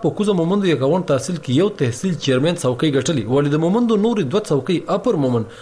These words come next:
او خوایزی بایزی د جمعیت علماء اسلام فضل الرحمن ډلې لخوا ګټل شوي دي. همداشان باجوړ کې دوه تحصیلونه دي چې په خار تحصیل د جمعیت علماء اسلام فی ډلې او په ناوګۍ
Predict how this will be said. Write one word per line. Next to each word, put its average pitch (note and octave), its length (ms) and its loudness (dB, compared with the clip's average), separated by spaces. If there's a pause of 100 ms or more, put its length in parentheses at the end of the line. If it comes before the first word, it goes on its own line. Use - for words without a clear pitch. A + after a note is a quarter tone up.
(200)
او - 20 4 (140)
خوایزی D3 340 2 (120)
بایزی C#3+ 260 2 (100)
د C#3 220 2
جمعیت G3+ 320 2
علماء C#3+ 260 2
اسلام F#3+ 300 0
فضل C3 220 0
الرحمن D3+ 340 2
ډلې D#3 180 0
لخوا F3 280 -2
ګټل A2 260 -2
شوي A2 220 0
دي. G#2+ 40 -6 (420)
همداشان B2 460 2
باجوړ B2 320 2
کې B2 160 -2
دوه C#3 160 2
تحصیلونه D#3 460 0
دي A2 100 -2
چې - 560 -12
په E3+ 100 0
خار B3+ 300 0
تحصیل F#3+ 340 0
د G3+ 100 0
جمعیت F3+ 340 0
علماء C#3+ 240 2
اسلام G3 280 0
فی A3 100 0
ډلې D3 560 -2
او E3+ 160 4
په F3+ 220 2
ناوګۍ F#3+ 320 2